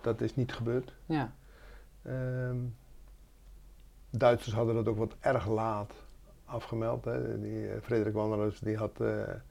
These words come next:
Speaker 1: die had ook wel 's morgens kunnen laten weten dat zijn paard niet ging lopen. Dan wisten ze 's morgens ook wel dat die kreupel was. Hè, wij wisten natuurlijk de da-, de dagen ervoor, <laughs> we hadden hem al gezien.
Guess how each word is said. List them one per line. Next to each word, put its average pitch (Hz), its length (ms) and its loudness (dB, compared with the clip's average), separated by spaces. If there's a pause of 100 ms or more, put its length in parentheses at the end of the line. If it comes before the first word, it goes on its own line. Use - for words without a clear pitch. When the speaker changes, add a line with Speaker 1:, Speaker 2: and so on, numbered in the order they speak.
(880)
Speaker 1:
die 135 100 0
had 120 120 0
ook 117 80 2
wel 113 100 2
's - 60 -8
morgens 117 340 0
kunnen 110 240 0
laten 104 260 2
weten 101 280 0
dat 101 180 -4
zijn 107 140 -6
paard 98 200 2
niet 104 140 -4
ging 104 160 -4
lopen. 92 280 -6
Dan 92 80 -4
wisten 104 260 -2
ze 104 80 -6
's - 40 -6
morgens 107 280 0
ook 120 100 4
wel 107 100 2
dat 95 100 0
die 98 100 -2
kreupel 92 320 -2
was. 87 140 -6 (800)
Hè, 113 140 0
wij 113 160 2
wisten 104 320 -2
natuurlijk 101 380 0
de 110 100 2
da-, 110 260 4
de 104 120 -2
dagen 110 300 0
ervoor, 120 340 4
<laughs> - 40 -
we 170 80 8
hadden 139 240 8
hem 127 100 8
al 123 80 8
gezien. - 220 -2